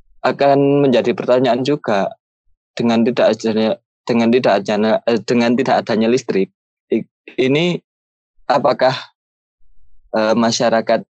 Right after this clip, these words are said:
ini sudah melek teknologi gitu loh. Eh, seperti yang dikatakan Mbak Sondang di, eh, bagian awal tadi kan masih, masih banyak orang tua yang gaptek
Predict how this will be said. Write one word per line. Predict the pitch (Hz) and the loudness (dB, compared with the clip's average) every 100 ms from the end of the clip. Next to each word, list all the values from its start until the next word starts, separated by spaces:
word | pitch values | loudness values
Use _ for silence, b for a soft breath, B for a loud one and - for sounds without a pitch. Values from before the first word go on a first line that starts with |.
| _ | _
ini | 117 139 | -2 -2
sudah | 160 151 117 | -2 -2 0
melek | 117 120 113 | 0 0 -2
teknologi | 120 120 120 147 143 - 98 95 | -4 0 2 2 0 -2 -2 0
gitu | 101 95 | -2 -2
loh. | 95 - _ - | -4 -10 _ -6
Eh, | 107 | -4
seperti | - 110 120 101 120 | -2 0 -2 0 2
yang | 113 110 | 2 0
dikatakan | 110 101 104 113 | 0 0 0 2
Mbak | 110 76 | 2 2
Sondang | 117 104 104 101 | 2 0 0 0
di, | 104 98 - _ _ _ _ - | 0 -2 -4 _ _ _ _ -2
eh, | 104 101 101 101 95 | 2 2 2 0 0
bagian | 110 - 110 104 | -2 0 0 2
awal | 90 104 104 | 4 4 4
tadi | 104 101 - | 2 0 -2
kan | 135 139 - _ _ _ _ _ _ _ 120 | -2 -2 -4 _ _ _ _ _ _ _ -2
masih, | 113 - 117 113 - - | 0 0 -2 -2 -8 -4
masih | 110 - - - 110 - | -2 -2 -4 -4 -2 -2
banyak | 117 104 107 - _ | -2 0 0 -2 _
orang | - 110 107 98 | -2 0 0 0
tua | 113 110 | 2 2
yang | 104 101 104 - _ _ _ _ - | 2 0 -2 -8 _ _ _ _ -4
gaptek | 117 117 _ - | -4 -4 _ -2